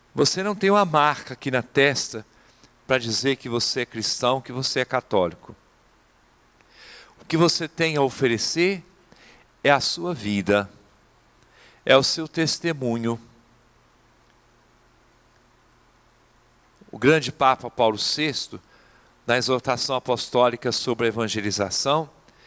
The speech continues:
diz que a evangelização começa no testemunho. Quando a nossa vida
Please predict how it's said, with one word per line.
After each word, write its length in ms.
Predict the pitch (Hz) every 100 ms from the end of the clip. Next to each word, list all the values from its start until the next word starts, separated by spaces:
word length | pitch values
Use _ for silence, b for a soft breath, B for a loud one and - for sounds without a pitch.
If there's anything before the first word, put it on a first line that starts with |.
| b b b b
diz 360 | - 120 120 -
que 100 | 131
a 100 | 131
evangelização 1000 | 156 139 143 131 117 110 110 - 120 113
começa 680 | - 104 113 135 139 - 190
no 800 | - _ _ _ _ _ _ -
testemunho. 640 | - 123 101 87 80 78 - _ _ _ _ _ _ _ _ b b b b b b b b _
Quando 220 | - 123
a 80 | 127
nossa 420 | 123 139 135 -
vida 640 | 110 110 156 190 185 240